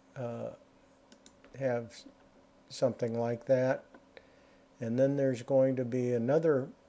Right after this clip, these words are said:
petal that comes out in this area, and I'll round that over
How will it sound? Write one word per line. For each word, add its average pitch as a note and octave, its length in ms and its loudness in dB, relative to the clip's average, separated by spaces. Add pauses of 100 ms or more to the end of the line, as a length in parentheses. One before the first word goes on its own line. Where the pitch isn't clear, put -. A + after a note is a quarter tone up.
(500)
petal C3 480 4
that - 200 -6
comes B2 320 -2
out B2 320 0 (1800)
in A2 560 -4 (120)
this - 560 -6 (1080)
area, B2 560 2 (1800)
and A2+ 800 -4 (580)
I'll A#2 380 -6 (140)
round A#2+ 380 -2
that A#2+ 240 -2
over A#2+ 540 0